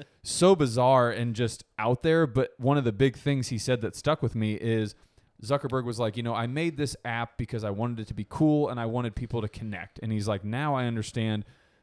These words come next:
the way technology is growing and evolving. I'm trying to bridge that gap to where virtual reality still gives you the same emotions and feelings as if you're in person, real life,"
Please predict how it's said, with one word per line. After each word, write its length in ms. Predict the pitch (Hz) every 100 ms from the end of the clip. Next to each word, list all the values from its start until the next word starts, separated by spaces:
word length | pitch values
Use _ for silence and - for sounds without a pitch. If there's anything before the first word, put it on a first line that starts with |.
| _
the 80 | 113
way 120 | 113
technology 440 | 113 107 113 110
is 80 | 95
growing 320 | 95 131 131
and 80 | 113
evolving. 560 | 101 107 143 110 110 104 _ _ _ _ _ _ 113
I'm 160 | 139
trying 280 | - 160 180
to 60 | 117
bridge 300 | 123 139 120
that 240 | 117 104
gap 280 | 107 110 -
to 120 | 131
where 220 | 113 113
virtual 340 | 101 120 - 120
reality 520 | 110 104 104 131 143
still 320 | 127 - 143
gives 340 | 123 123 113 110
you 140 | 113
the 80 | 101
same 340 | - 123 110
emotions 760 | 101 101 117 139 - 127 117 110
and 200 | 110 101
feelings 640 | - 202 147 113 107 104 - _ -
as 160 | 127
if 140 | 131 123
you're 280 | 117 113 -
in 400 | 151 135 120 107 92 _ _ _
person, 420 | 165 139 - 107
real 280 | 104 123 104
life," 460 | 98 85 - -